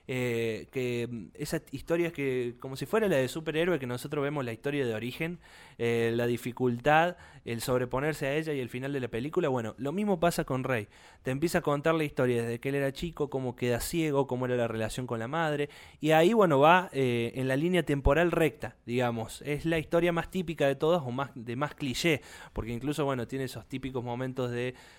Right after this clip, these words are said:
drogadicción, "Me deja mi mujer, me recupero por, gracias a ella", digamos, medio similar a Walk the Line, pero no está enfocada en algo particular, sino que es más Rey. Y creo que tiene también elementos raciales que por ahí la destacan por sobre el resto,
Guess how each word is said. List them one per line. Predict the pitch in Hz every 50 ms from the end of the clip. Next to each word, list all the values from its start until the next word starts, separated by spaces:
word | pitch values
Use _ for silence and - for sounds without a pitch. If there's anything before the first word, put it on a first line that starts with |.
| - -
drogadicción, | 120 120 131 131 127 123 123 123 123 120 - - 147 139 139 127 117
"Me | 117 123
deja | 123 - 139
mi | 123 120 117
mujer, | 120 117 113 - - 131 131 117
me | 113 113 110
recupero | 110 113 - - 123 120 - - 135 131 127 123 123 117 - - - - _ _
por, | - 113 113 113 - -
gracias | 120 113 123 123 123 - 123 107
a | 123 131
ella", | 131 120 123
digamos, | 120 131 131 143 165 180
medio | 208 233 254 240 220
similar | - 190 175 170 175 185 202 202
a |
Walk | 185 185 202 202 190 170
the | 190 190
Line, | 196 190 202 220 233 214
pero | - 185 170 175 196 196 - - - - -
no | 170 175 196
está | 185 - 208
enfocada | 208 196 196 - 160 147 - - 160 151 139 127
en | 120 135
algo | 143 147 143 143 131
particular, | - 127 123 - 123 131 135 139 160 156
sino | - 160 151 151 147
que | 147
es | 139 143
más | 147 135 -
Rey. | 139 120 113 -
Y | 156 147
creo | - - 196 208 208
que | 190
tiene | - 190 180 180 151
también | 151 151 160 160
elementos | 156 147 139 135 143 147 151 147 - 139 113 110
raciales | - 120 120 - - - 143 143 147 151 151 -
que | - 117
por | 113 110 113
ahí | 117 127
la | 127 123
destacan | 113 110 110 107 - 117 117 120 117 110
por | - 107 117
sobre | - - 110 107 110 110
el | 110
resto, | - 131 123 117 - - 147